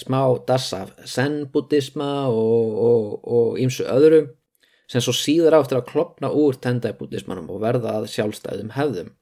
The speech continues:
Við getum í rauninni jafnvel litið svo á að saga búddisma í Japan skiptist upp í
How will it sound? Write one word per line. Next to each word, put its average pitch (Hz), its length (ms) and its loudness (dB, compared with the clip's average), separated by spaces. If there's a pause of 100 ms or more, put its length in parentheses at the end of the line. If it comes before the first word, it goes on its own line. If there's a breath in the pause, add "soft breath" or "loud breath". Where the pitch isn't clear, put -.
(360)
Við 110 120 -12
getum 107 180 -2
í 104 80 -4
rauninni 117 320 0
jafnvel 107 260 0 (680 soft breath)
litið 120 280 0
svo 117 180 2
á 85 140 -4
að 104 540 -2 (280)
saga 110 380 -2
búddisma 113 520 -6
í 107 140 -2
Japan 113 340 -4
skiptist - 600 -8
upp - 160 -10
í 107 160 -6